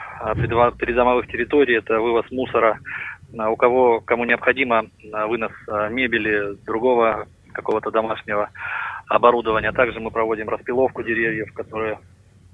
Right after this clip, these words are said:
в результате паводка пострадали. А, оказываем конкретную, по заявкам, а, жителей оказываем конкретную адресную помощь, то есть абсолютно любую помощь, которую они просят, люди,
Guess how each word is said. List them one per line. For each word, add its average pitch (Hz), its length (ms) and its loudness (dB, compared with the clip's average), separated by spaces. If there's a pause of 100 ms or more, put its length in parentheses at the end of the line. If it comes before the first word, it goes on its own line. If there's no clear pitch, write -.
(520)
в 113 60 -10
результате 113 460 -2
паводка 110 400 2
пострадали. 107 680 0 (840)
А, 107 180 6
оказываем 123 520 4
конкретную, 123 500 -2
по 107 120 -2
заявкам, 117 580 0
а, 107 220 -6
жителей 123 320 -4
оказываем 110 380 -2
конкретную 113 520 -2
адресную 110 400 -4
помощь, 131 360 -4
то 110 60 -6
есть - 140 -10
абсолютно 123 440 -2
любую 110 300 -4
помощь, 139 320 -2
которую 107 380 -4
они 110 160 -6
просят, 135 420 -4
люди, 107 260 -8